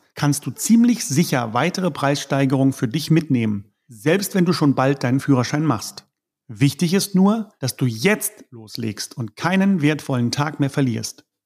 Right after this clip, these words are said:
Wenn du auch von den aktuellen Preissteigerungen profitieren und den Führerschein-Goldsparplan kennenlernen willst,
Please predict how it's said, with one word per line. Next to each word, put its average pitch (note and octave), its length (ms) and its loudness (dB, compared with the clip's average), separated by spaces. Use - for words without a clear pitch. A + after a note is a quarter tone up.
Wenn F3 180 4
du B3 80 4
auch A3 200 2
von F3 160 0
den D3 160 4
aktuellen D3 500 2
Preissteigerungen C#3+ 800 0
profitieren C#3 720 0
und C3 200 -2
den B2 240 2
Führerschein-Goldsparplan C3+ 1300 0
kennenlernen C3 560 2
willst, B2 460 -4